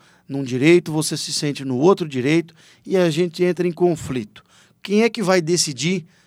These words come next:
com quem está a razão? A gente precisa de o quê? De um juiz. Enfim, a gente leva ao judiciário essa dúvida, esse conflito de interesses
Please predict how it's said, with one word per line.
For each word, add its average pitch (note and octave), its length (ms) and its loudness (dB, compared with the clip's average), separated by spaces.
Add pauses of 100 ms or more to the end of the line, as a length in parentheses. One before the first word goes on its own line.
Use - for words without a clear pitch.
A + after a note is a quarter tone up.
com F#3 220 -8
quem G3+ 180 0
está F#3 260 2
a - 20 8
razão? A2 500 -2 (300)
A - 40 -20
gente - 140 -18
precisa F#3 340 -2
de F3 120 -4
o G3+ 80 -6
quê? A2+ 300 -8 (220)
De D#3+ 120 -6
um G#3+ 80 2
juiz. F3+ 580 -2 (420)
Enfim, F#3 300 -4
a E3+ 60 0
gente E3+ 200 -6
leva D#3+ 280 2
ao D3 80 2
judiciário F#3 720 -2
essa D#3+ 200 -6
dúvida, F#3 460 0 (340)
esse D#3+ 300 -6
conflito G#3+ 640 -4
de E3 100 -6
interesses E3 600 4